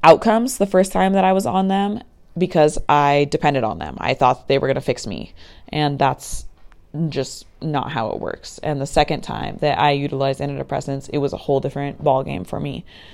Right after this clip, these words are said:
So because I started incorporating these other tools, um, antidepressants are made so to help you get to a place in your brain where you can start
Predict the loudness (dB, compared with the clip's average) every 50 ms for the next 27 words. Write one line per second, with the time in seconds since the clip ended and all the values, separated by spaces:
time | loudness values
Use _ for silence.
0 | -20 -20 -20 -20 -8 0 4 6 6 8 6 6 4 2 0 0 -2 -2 2 4
1 | 4 6 6 4 4 4 2 2 2 0 -4 -4 0 0 0 2 2 0 0 0
2 | 0 -2 -2 -2 0 -2 -2 -4 -6 -6 -4 -2 -2 -2 -4 -8 -10 -16 -18 -18
3 | -18 -20 -20 -20 -20 -20 -10 -4 -2 0 0 0 0 -2 -4 -6 -10 -12 -18 _
4 | -20 -20 -20 -20 -20 -20 -20 -12 -2 2 4 4 4 4 4 4 2 2 0 0
5 | -2 0 0 0 0 0 0 0 -2 -2 -4 -6 -10 -14 0 2 4 4 6 4
6 | 4 2 -2 -8 -16 -20 -20 -20 -8 -2 0 0 0 4 6 6 6 6 4 2
7 | 2 2 2 2 2 2 4 4 4 4 6 4 4 4 6 4 4 4 2 -2
8 | -2 0 2 2 4 4 2 4 6 6 8 8 6 4 2 0 -2 -4 -8 -12
9 | -18 -20 -20 -20 -14 0 6 8 10 10 8 6 4 0 0 0 -2 -4 -4 -2
10 | 0 2 4 4 2 0 -2 -8 -16